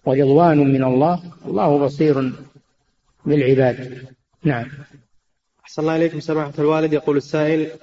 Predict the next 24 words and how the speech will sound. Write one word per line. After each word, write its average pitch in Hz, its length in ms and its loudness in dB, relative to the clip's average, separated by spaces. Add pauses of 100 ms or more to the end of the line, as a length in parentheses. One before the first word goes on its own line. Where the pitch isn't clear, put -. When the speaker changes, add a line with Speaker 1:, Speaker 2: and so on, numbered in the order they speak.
(320)
Speaker 2:
هل 156 120 2
يستطيع 170 640 2
أهل 165 140 -2
الجنان 160 440 2
الثانية 151 540 0 (400)
زيارة 156 500 0
أهل 160 220 -2
الجنان 156 440 0
الأولى 151 520 2
المذكورة 147 500 0
في 147 280 -2
هذه 147 240 -2
السورة؟ 147 440 -2 (640)
Speaker 1:
الله 185 360 8
أعلم. 139 420 0
أمور 151 380 2
الآخرة 147 500 2
وأمور 139 420 2
الجنة 143 420 2
والنار 139 560 0
لا 214 160 0
يقال 143 380 0
فيها 151 320 2
إلا 139 300 0